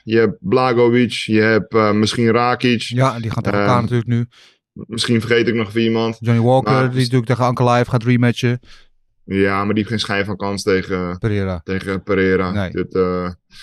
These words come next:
Speaker 1: maar, ehm, dat, eh, dat wordt wel heel interessant natuurlijk. Eh, als je die, die belt winnen, dat is natuurlijk ontiegelijk knap, hè?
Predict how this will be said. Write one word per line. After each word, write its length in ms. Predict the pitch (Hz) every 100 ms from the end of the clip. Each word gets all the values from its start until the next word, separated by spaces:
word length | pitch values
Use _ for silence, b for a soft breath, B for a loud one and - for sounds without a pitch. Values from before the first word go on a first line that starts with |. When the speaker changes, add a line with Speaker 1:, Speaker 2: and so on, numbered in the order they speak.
| B B -
Speaker 1:
maar, 360 | - 104 101
ehm, 480 | 104 104 104 101 98 104 - -
dat, 360 | 92 120 117
eh, 200 | 127 117
dat 120 | 113 123
wordt 160 | 139
wel 100 | 165
heel 200 | 156 170
interessant 400 | 131 120 123 156
natuurlijk. 440 | 131 117 113 107 110
Eh, 140 | 107
als 180 | 117 113
je 340 | 127 120 110 98 _ _ - _ _ _
die, 220 | - 107 98
die 160 | 117
belt 280 | 110 135 139
winnen, 280 | 143 151 180
dat 80 | 131
is 120 | -
natuurlijk 480 | 113 131 120 127 120
ontiegelijk 420 | 123 127 123 117
knap, 200 | 113 101
hè? 100 | 107